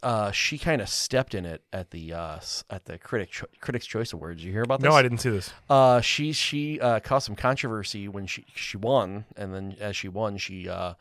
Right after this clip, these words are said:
Speaker 1: addressed the Williams sisters who were there, and she s-, uh, she
Speaker 2: Oh,
Speaker 1: said,
Speaker 2: maybe I did.
Speaker 1: um, "Yeah, you know, uh, you, you know, I, I know what it's like to have to struggle.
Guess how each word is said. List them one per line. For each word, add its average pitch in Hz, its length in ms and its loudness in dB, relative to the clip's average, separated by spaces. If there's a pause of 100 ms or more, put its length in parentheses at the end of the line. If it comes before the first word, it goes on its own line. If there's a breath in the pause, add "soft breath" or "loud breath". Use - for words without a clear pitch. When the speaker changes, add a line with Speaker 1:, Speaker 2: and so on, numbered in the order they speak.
(400 soft breath)
Speaker 1:
addressed 113 640 0
the 98 240 -8
Williams 117 480 2
sisters 92 500 -8 (120)
who 101 100 -6
were 90 140 -6
there, 85 460 -10
and 95 160 -10
she 95 140 -10
s-, - 220 -12
uh, 92 200 -6
she - 160 -10
Speaker 2:
Oh, - 20 -12
Speaker 1:
said, 95 240 -6
Speaker 2:
maybe 185 200 -12
I 135 160 -10
did. 120 360 -8
Speaker 1:
um, 107 480 2 (680)
"Yeah, 190 420 10
you 147 140 6
know, 127 180 10
uh, 120 300 6
you, 117 400 -8
you 110 100 -6
know, 92 340 -6
I, 104 260 -4
I - 20 -2
know 101 120 -2
what 95 80 -4
it's - 120 -8
like 107 240 2
to 92 240 -6
have 92 160 -6
to 95 80 -10
struggle. 117 520 2